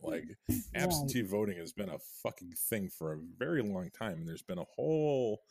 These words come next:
Speaker 1: whole lot of systems in place to make sure that this stuff happens and it's, it's, it's accounted for. And there's people that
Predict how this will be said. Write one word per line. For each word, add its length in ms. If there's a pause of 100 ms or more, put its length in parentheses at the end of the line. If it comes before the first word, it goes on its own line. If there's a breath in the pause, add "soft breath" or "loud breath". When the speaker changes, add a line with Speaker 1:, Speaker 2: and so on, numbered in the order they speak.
(460 loud breath)
Speaker 1:
whole 380
lot 220
of 80
systems 520
in 100
place 360
to 100
make 220
sure 160
that 160
this 160
stuff 260
happens 440
and 120
it's, 200
it's, 320
it's 200
accounted 460
for. 280
And 160 (420 loud breath)
there's 160
people 460
that 280